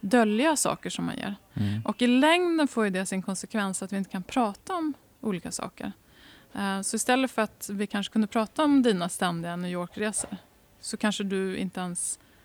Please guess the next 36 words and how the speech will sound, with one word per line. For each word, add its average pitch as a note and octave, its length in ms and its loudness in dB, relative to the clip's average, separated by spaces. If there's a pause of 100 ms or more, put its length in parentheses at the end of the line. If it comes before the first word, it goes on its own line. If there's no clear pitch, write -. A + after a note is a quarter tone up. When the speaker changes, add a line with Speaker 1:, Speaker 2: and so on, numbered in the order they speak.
Speaker 1:
vågar G3 180 -2
säga C4+ 380 2
det - 140 0
längre. G#2+ 260 -4 (440)
Att - 140 -8
du - 60 0
åkte C#4 200 2
till C4 100 6
New F3+ 220 4
York F3 140 -6
en G3+ 160 0
gång F3+ 120 -2
på - 80 -8
vintern F3+ 300 -4
och F3 40 -4
en E3+ 60 -6
gång F3 120 -6
på - 60 -12
sommaren. G3 460 -2 (140)
Speaker 2:
Mm. G2 180 0 (200)
Speaker 1:
För - 100 -6
då A3+ 80 2
skulle D4+ 240 2
inte A#3+ 180 4
du F#3 220 0
accepteras - 680 -6
liksom F#3 300 -6
i F3+ 60 -4
det F3+ 60 -6
här F3+ 220 -6 (880)
sociala F#3 460 2
sammanhanget F3 600 -4
vi A3 40 0
lever A#3+ 280 2
i C3+ 80 0
idag. A2+ 200 -2